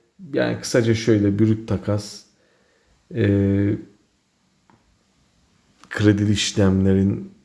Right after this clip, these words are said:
açı-, açığına baktığınız zaman brüt, brütte, e, kredili işlemden daha ağır olmasının sebebi her alım satım işleminin kendi başına ayrı ayrı ödenip teslim edilmesi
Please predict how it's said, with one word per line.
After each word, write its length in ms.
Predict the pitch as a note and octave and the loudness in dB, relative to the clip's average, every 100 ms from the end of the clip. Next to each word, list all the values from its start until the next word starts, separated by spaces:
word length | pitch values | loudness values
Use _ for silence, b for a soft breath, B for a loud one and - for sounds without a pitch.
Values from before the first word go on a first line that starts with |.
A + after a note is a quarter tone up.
| _ _ _ | _ _ _
açı-, 460 | - - E2+ - - | -14 -12 -10 -10 -8
açığına 400 | A#2 - G2+ F#2+ | -4 0 2 2
baktığınız 580 | F#2+ - A2+ G#2 G2+ A2 | 0 -2 -2 0 0 -2
zaman 440 | G2 F#2 A2+ - - _ _ - | -2 0 -2 -6 -16 _ _ -10
brüt, 180 | G#2+ G#2+ - _ _ - | -8 -10 -16 _ _ -6
brütte, 560 | G#2 G2 - - A2 A2 B B B B B B B B _ _ | -4 -6 -6 -2 -2 -2 B B B B B B B B _ _
e, 360 | - G2+ G2+ G2 | -2 0 0 -2
kredili 400 | - A2 A2 A2+ | 0 2 4 2
işlemden 760 | A2 - A2 G2+ G#2 G#2+ G#2 F#2+ - | 0 0 0 0 2 2 0 -2 -6
daha 220 | G2 G2 A2+ | -4 -4 -2
ağır 340 | - A2 G2+ | -2 0 0
olmasının 500 | G2 F#2+ F#2 - F2+ | -2 -2 -4 -6 -10
sebebi 400 | - F#2 G2+ B2 | -6 -2 -2 -2
her 200 | A2 B2 | -2 -2
alım 260 | G#2+ A2 G#2+ | 0 -2 -2
satım 300 | A2+ A#2 A2+ | -4 -4 -6
işleminin 360 | - A2+ B2+ | -4 -2 -2
kendi 300 | B2 A#2 A2+ | 0 0 0
başına 240 | A2+ - A#2 | -2 -2 -2
ayrı 200 | A2+ A2 | 0 2
ayrı 160 | G#2+ | 0
ödenip 300 | G#2 G2 G2 | -2 -4 -4
teslim 320 | G2+ - B2 | -8 -8 -4
edilmesi 540 | A#2+ A#2+ B2+ B2 - | -2 -2 -2 -4 -6